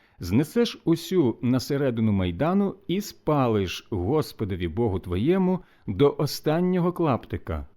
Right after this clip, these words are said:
місто і усю здобич. Воно буде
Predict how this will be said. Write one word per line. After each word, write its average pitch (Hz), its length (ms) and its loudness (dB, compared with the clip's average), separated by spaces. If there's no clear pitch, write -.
місто 104 640 2
і 120 120 2
усю 147 640 -4
здобич. 87 640 -4
Воно 147 440 4
буде 175 540 2